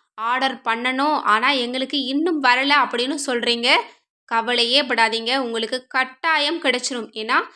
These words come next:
வெள்ளிக்கிழமை மதியம் வரைக்கும் பே பண்ணவங்களுக்கு மட்டும்தான் சனிக்கிழமை கொரியர் பண்ணியிருக்காங்க. ஞாயிற்றுக்கிழமை கொரியர்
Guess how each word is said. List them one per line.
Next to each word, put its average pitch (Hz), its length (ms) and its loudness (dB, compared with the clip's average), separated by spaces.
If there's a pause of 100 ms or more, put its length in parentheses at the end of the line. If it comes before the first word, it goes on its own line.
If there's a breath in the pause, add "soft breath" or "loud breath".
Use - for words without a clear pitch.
(140 loud breath)
வெள்ளிக்கிழமை 285 880 2
மதியம் 311 320 0
வரைக்கும் 269 720 0 (580)
பே 285 200 0
பண்ணவங்களுக்கு 262 680 0
மட்டும்தான் 262 880 0
சனிக்கிழமை 277 760 2
கொரியர் 247 380 0
பண்ணியிருக்காங்க. 226 720 -4
ஞாயிற்றுக்கிழமை 233 760 -2
கொரியர் 254 440 -2